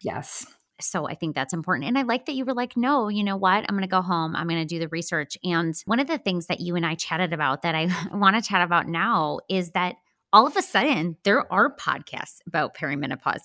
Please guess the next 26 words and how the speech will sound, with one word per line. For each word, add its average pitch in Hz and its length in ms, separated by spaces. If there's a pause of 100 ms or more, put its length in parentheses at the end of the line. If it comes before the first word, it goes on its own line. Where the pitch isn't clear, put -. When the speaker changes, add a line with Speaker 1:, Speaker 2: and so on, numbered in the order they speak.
Speaker 2:
and 175 120
menopause. 127 520 (460)
And 214 300 (160)
celebrities, 214 840
you 202 60
know, 196 80
I 190 120
feel 226 220
like 220 280
our 175 140
generation, 170 680
Generation 165 760
X, - 400 (320)
has 202 180
produced 180 720
a - 40
lot 156 540
of 180 120
celebrities, 220 800 (160)
you 214 160
know, 185 240
actresses 196 580
and 190 160
things 190 160
like 196 160
that, 175 280